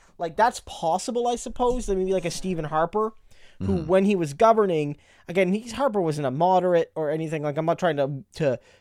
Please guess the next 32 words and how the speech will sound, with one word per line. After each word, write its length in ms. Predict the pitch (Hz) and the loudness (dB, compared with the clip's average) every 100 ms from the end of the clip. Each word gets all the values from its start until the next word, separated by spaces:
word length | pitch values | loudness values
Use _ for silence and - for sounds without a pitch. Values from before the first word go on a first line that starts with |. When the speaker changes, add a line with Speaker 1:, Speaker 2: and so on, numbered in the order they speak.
| - | -12
Speaker 1:
sanitize 720 | - 208 214 208 208 180 156 | 2 2 4 0 2 2 2
the 100 | 151 | 0
Harper 420 | 190 208 208 190 | 2 0 0 -2
era, 340 | 143 127 120 | 0 0 0
but 180 | 120 147 | -2 -4
to 80 | 165 | -6
some 400 | - - 214 220 | -6 -2 0 0
degree, 720 | 190 151 165 233 202 139 127 - _ _ _ - | -2 -2 -4 -2 -2 -2 -4 -8 _ _ _ -6
it's 240 | 165 - | -6 -4
like 220 | 175 170 - | 0 0 2
he 120 | 196 | 0
understood 760 | 190 185 170 - 196 180 147 | 2 0 -2 -2 2 4 4
that, 220 | 139 139 139 | 2 0 2
like, 440 | 143 131 117 - _ _ | 2 2 0 -8 _ _
the 300 | 156 147 165 | -10 -8 0
elements 480 | 185 202 214 208 214 | 4 6 4 0 0
of 140 | 165 | 2
our 160 | 175 160 | 2 2
party 640 | - 180 175 156 127 123 _ _ _ _ | 0 2 2 0 -4 -8 _ _ _ _
that 280 | 147 151 151 | -2 0 0
make 220 | 165 160 | -2 -2
it 100 | 170 | -6
harder 460 | - - 190 190 190 | -6 2 2 2 -2
for 200 | 180 165 | 0 0
us 200 | - - | -2 -4
to 100 | 156 | -4
win 560 | 135 175 143 120 123 - _ _ | 0 0 0 -2 -8 -14 _ _
are 160 | 170 165 | -2 0
essential 640 | 165 - - 233 247 254 | 0 -2 0 0 0 0
to 160 | 202 226 | 0 2
our 140 | 185 | 2
victory, 580 | 147 131 - 95 82 170 | 2 -2 -4 -14 -12 -14